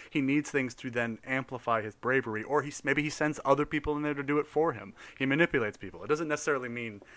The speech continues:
he has to be a timid, you know, afraid character. It could just be like, oh, he's a badass all around, but as soon as it comes to the dark, he, he d-, 'cause this also says it's not necessarily that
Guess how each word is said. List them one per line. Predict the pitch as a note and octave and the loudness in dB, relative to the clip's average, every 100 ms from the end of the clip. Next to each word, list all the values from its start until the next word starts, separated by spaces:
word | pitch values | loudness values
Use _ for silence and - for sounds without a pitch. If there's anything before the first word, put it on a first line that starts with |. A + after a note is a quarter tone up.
| - - - | -20 -20 -18
he | - D#3+ | -2 0
has | C#3 C3+ - | 6 4 4
to | C3+ | 0
be | A#2+ | 0
a | A#2 | -2
timid, | - C#3+ B2 G#2 A#2 - - | 0 0 0 -6 -14 -20 -10
you | D#3+ | 0
know, | B2+ A2+ | 2 2
afraid | - C#3 A2+ | 4 4 4
character. | - C#3 B2+ - G#2 | 2 2 2 0 -2
It | B2 | 0
could | B2+ | 0
just | B2 A2 | -4 -2
be | C3+ | 0
like, | A#2+ B2 - - - - - | 2 0 -4 -20 -20 -20 8
oh, | G3 D3 | 10 10
he's | E3 D3 | 8 4
a | |
badass | C3 D#3 F3 E3+ D#3+ | 8 10 12 10 8
all | E3+ D#3 | 4 8
around, | F3 D#3 C3+ | 8 8 6
but | C3+ - | 4 2
as | C3 | -2
soon | D#3+ D3+ | 2 2
as | |
it | C#3+ | 2
comes | D3+ C#3+ - | 2 0 -2
to | C3+ | -2
the | B2+ | 4
dark, | C#3+ D3+ A#2 - - - _ - - _ _ - | 10 10 8 0 -18 -20 _ -20 -20 _ _ -20
he, | - - D3 C#3 | -10 -2 -2 -2
he | - D3 | -6 -6
d-, | D#3 D3 D3+ | -6 -8 -6
'cause | - D#3+ | -2 -2
this | C3 F#3 D#3 | 2 0 2
also | D3+ D#3 | 0 0
says | C#3 C#3+ B2+ | 0 2 2
it's | D3 | -2
not | E3 | -2
necessarily | C#3+ - C3+ B2+ | -2 0 0 2
that | A#2 A2+ | 2 0